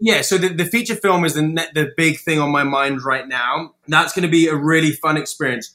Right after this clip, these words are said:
And so I, I, my, my goal is just to get out and be a lot more active in filmmaking, go and film. I wanna be a filmmaker, not a film talker, and talk about filmmaking. You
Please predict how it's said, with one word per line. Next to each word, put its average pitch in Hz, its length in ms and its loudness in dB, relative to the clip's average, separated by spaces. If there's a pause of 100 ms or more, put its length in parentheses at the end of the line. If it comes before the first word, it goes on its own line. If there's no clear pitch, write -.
(160)
And 147 120 -2
so 170 140 2
I, 165 340 2
I, - 20 4
my, 175 460 2
my 165 360 2 (380)
goal 165 340 4
is 139 160 0
just - 140 -8
to 160 80 -2
get 151 180 2
out 151 120 4
and 147 80 -2
be 143 80 0
a 143 60 0
lot 147 180 0
more 143 200 -2
active 135 440 -4
in 120 120 -6
filmmaking, 117 600 -6
go 151 240 2
and 143 200 0
film. 131 300 -2 (320)
I 139 60 2
wanna 151 200 4
be 151 120 2
a 139 80 2
filmmaker, 147 680 -2
not 135 140 -2
a - 140 -10
film 131 260 -2
talker, 135 460 -4
and 113 160 -8
talk 135 320 -4
about 120 380 -4 (140)
filmmaking. 123 680 0
You - 80 -20